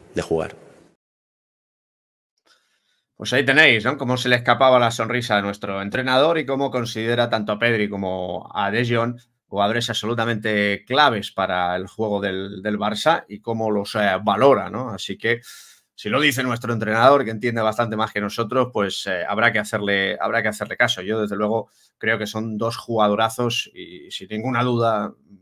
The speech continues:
Speaker 2: sirven para nuestro estilo A D N Barça. Estoy totalmente convencido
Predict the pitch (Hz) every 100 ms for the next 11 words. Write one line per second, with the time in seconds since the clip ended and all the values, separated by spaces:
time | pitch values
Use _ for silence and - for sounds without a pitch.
0 | 104 - 127 110 107 104 101 101 101 87
1 | 98 95 98 - 131 107 107 101 104 98
2 | 120 - 90 - 101 _ 110 107 110 113
3 | 107 104 107 107 107 120 127